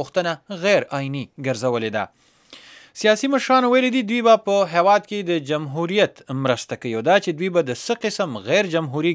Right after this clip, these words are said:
ګام مخالفت کوي. قومي اسمبلی کې د اپوزیشن ګوندونو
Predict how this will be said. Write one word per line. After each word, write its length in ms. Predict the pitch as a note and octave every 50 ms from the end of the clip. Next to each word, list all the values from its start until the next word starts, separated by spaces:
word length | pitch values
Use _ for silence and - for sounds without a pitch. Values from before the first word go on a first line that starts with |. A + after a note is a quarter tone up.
| C3+ D3+
ګام 240 | D3+ D#3 F#3 G#3 G#3 _ _ _ _ - - A#2 B2 B2
مخالفت 520 | A#2 - C#3 B2+ C3 B2+ - - - - -
کوي. 180 | C3 A2 G2+ F#2 - _ - - - - - - - - F#3+
قومي 240 | G#3 A3+ B3+ C4
اسمبلی 320 | B3 - A3+ A3 A#3 B3+ C4
کې 240 | B3+ C4+ C#4 A#3+ G#3
د 80 | E3+ D#3+ D#3
اپوزیشن 500 | - E3+ F3 G3 A3+ G3 - G3 F#3 F3 F3
ګوندونو 340 | F3 F3 G3 G3+ F#3+ F#3